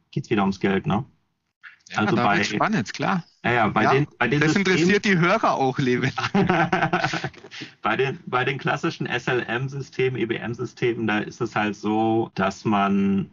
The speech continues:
Speaker 1: diese Prozesse muss man ja stattfinden lassen unter Schutzatmosphäre und Temperatur, weil ansonsten gibt's ja total viel Spannung. Das kennen wir ja auch aus dem Kunststoff. Ja, da, da müssen wir auch achten, dass wir thermisch das Material, sag ich mal, managen.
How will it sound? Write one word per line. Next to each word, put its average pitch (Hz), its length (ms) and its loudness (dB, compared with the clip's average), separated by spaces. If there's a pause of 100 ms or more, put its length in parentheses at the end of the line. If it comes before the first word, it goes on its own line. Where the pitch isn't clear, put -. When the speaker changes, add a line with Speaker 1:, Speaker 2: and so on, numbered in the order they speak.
(600)
Speaker 1:
diese 104 140 0
Prozesse 120 640 0
muss 113 200 -2
man 107 140 2
ja 98 240 2
stattfinden 117 480 -2
lassen 113 440 0
unter 101 260 -2
Schutzatmosphäre 123 800 -2
und 101 100 2
Temperatur, 120 640 0 (440)
weil 104 140 2
ansonsten 104 320 0
gibt's - 160 -2
ja 110 60 0
total - 300 -2
viel 107 140 -4
Spannung. 87 420 -2
Das 90 140 -10
kennen 107 160 0
wir 110 60 2
ja 98 60 2
auch 98 140 -2
aus 104 100 -6
dem 98 100 -2
Kunststoff. - 540 -4 (640)
Ja, 110 80 0
da, 98 180 0 (260)
da 90 100 -2
müssen 104 240 0
wir - 180 2
auch 120 260 0 (220)
achten, 110 400 0
dass - 200 -4
wir 107 120 0
thermisch 113 500 0
das 98 180 -4
Material, 110 840 0
sag 104 180 -2
ich 98 120 -4
mal, 98 200 2
managen. 101 560 0